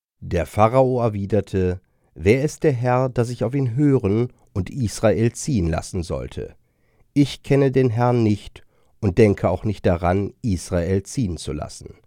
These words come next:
Exodus Kapitel fünf, Vers zwei.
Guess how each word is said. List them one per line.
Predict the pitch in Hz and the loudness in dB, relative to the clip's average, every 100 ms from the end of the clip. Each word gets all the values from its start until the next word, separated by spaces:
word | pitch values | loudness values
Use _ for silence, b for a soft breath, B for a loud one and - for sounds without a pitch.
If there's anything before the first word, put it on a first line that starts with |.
| _ _ _ _ | _ _ _ _
Exodus | 104 98 - 104 98 95 - | -2 0 -2 -2 0 -2 -4
Kapitel | - 113 127 127 | -4 -4 -4 -6
fünf, | - 87 82 73 | -4 -2 -2 -4
Vers | - 90 - | -4 -4 -4
zwei. | - 131 127 95 85 | -10 -6 -4 -6 -10